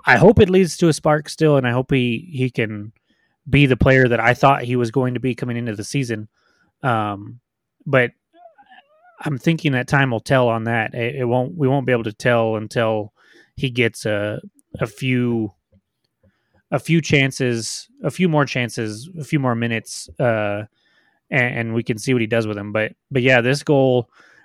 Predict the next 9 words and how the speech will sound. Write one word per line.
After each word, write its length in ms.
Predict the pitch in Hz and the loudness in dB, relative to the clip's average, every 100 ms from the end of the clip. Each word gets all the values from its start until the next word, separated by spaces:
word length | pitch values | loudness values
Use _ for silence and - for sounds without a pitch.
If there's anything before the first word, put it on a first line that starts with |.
| - | -6
it, 160 | 139 | 0
it 40 | 143 | 2
was 100 | 127 | 2
a 60 | |
beautiful 340 | 117 185 160 123 | 4 4 4 2
ball 280 | 131 135 | 4 4
from 180 | 131 117 | 4 0
Ryden. 480 | 117 120 120 117 117 _ 185 | 0 2 2 -2 -6 _ -2
Um, 640 | 123 113 107 101 101 | 0 0 -2 -6 -12